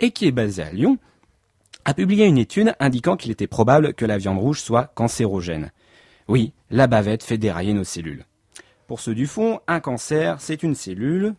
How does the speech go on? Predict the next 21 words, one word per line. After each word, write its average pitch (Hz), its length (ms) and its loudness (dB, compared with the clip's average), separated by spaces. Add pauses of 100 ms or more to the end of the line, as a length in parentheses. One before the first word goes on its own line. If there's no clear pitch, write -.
donc 98 200 -6
composant 101 420 -8
élémentaire 104 640 -6 (140)
de 110 80 -2
nos 95 180 -2
organismes, 160 600 -4 (640)
qui 202 140 -2
en 175 140 4
en 170 100 2
fait 156 180 -6
qu'à 180 120 0
sa 107 160 -4
tête 147 460 -4
et 147 80 -2
se 131 160 -6
met 139 140 2
à 151 60 2
se - 120 -10
diviser 110 300 -4
de 131 100 -2
manière 104 320 -2